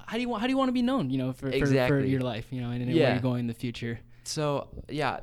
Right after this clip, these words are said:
Speaker 2: that's, that's definitely a great question. That's what I was trying to figure out, 'cause I was always trying,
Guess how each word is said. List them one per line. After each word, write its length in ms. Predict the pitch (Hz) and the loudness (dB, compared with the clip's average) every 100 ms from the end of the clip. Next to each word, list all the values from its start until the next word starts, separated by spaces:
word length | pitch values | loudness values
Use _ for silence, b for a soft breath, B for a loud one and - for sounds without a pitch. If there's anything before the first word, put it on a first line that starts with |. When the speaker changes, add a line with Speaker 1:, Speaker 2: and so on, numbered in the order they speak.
| - | -4
Speaker 2:
that's, 420 | 135 160 - - - | -2 -2 -4 -10 -8
that's 220 | 127 135 | -6 -6
definitely 240 | 147 147 | -4 -4
a 20 | 120 | -2
great 160 | 120 | -2
question. 360 | 127 117 117 110 | -2 -2 -2 0
That's 220 | 123 131 | -2 0
what 100 | 135 | -2
I 20 | |
was 80 | 120 | -2
trying 160 | 131 113 | -2 -4
to 40 | |
figure 260 | 120 110 117 | -4 0 0
out, 120 | 104 | 0
'cause 100 | - | -2
I 40 | 110 | -4
was 80 | 107 | -2
always 180 | 110 104 | -2 -2
trying, 220 | 107 | -6